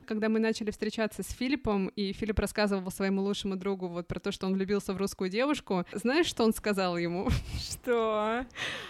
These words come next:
Speaker 1: "Кажется, она отравила тебя новичком".
Speaker 2: Что?
Speaker 1: Это, конечно, шутка такая немножко про новичок. Ну, то есть он ничего плохого не хотел сказать, он хотел сказать про какой-то любовный яд, э, ну, то есть он так, такую нашел метафору для этого,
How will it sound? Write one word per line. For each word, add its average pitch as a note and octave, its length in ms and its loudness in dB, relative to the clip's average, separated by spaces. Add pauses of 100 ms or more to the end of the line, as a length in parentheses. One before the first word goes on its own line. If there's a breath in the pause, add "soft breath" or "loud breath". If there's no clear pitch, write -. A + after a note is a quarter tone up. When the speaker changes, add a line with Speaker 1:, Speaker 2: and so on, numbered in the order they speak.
(200 loud breath)
Speaker 1:
"Кажется, C#4 880 6
она B3 340 8
отравила A#3 460 6
тебя A3 240 4
новичком". G3 760 4 (720 loud breath)
Speaker 2:
Что? F#3 400 -4
Speaker 1:
Это, D#4 240 2
конечно, C4+ 440 4
шутка F#4+ 420 0
такая B3 260 2
немножко G#3+ 400 2
про G3 140 2
новичок. G#3 460 2
Ну, F#3 60 0
то A3 60 0
есть G#3+ 120 0
он B3+ 60 4
ничего C#4+ 200 6
плохого B3 360 0
не G3+ 100 4
хотел G#3 260 -2
сказать, C4 460 -2
он A#3+ 80 4
хотел A3 320 -2
сказать G#3+ 400 0
про - 120 -4
какой-то F#3+ 360 -2
любовный G3 480 2
яд, F#3+ 420 2
э, E3 340 -4
ну, G3+ 140 -2
то G#3 100 0
есть G3 140 -2
он F#3+ 120 -2
так, F#3 220 -4
такую G3+ 280 -2
нашел G3 260 0
метафору C4+ 500 0
для G3 220 -2
этого, F3+ 300 -6